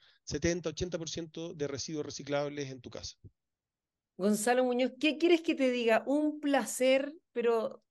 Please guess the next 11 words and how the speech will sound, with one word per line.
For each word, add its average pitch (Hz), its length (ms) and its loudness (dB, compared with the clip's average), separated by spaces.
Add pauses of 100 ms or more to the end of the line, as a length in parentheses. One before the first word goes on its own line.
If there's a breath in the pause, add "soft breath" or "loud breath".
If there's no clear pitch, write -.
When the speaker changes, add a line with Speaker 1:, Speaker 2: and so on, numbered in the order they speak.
(220)
Speaker 2:
una 262 240 4
conversa 247 440 4
muy, 269 360 6
muy 269 320 6
entretenida, 196 680 0
donde 196 260 0
además 208 360 0 (240 loud breath)
salen 240 380 0
tantas 277 360 4
otras 226 260 -2
temáticas. 226 680 0